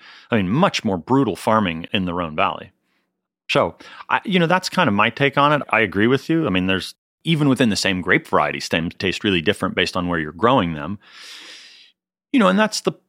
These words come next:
point for me about sort of the dogmatic approach of, "Well, I like Cote Rôtie and therefore I will use a hundred percent whole cluster." I'm like, "I don't know if that's really an effective way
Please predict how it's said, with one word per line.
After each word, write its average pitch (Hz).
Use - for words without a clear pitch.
point 185
for -
me 165
about 135
sort 143
of 107
the 117
dogmatic 113
approach 104
of, 92
"Well, 107
I 110
like 107
Cote 110
Rôtie 104
and 95
therefore 98
I 101
will 98
use 95
a 90
hundred 95
percent 95
whole 92
cluster." -
I'm 104
like, 139
"I 240
don't 131
know 151
if -
that's 139
really 117
an 101
effective 101
way 101